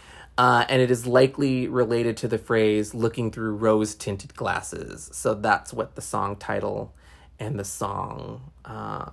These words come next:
refer to. Track twelve is Natura by Björk. Uh, I and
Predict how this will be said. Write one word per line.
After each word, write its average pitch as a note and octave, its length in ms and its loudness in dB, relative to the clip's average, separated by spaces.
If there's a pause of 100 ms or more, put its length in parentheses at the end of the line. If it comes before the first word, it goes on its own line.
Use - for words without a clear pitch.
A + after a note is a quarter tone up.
(180)
refer D#3+ 280 -2
to. - 260 -10 (1300)
Track D#3 380 4
twelve D3 560 6
is C3 400 6
Natura D#3 880 4
by A#2 320 4
Björk. A#2+ 480 4 (1300)
Uh, A#2+ 540 2 (340)
I D#3 560 6
and B2 360 -4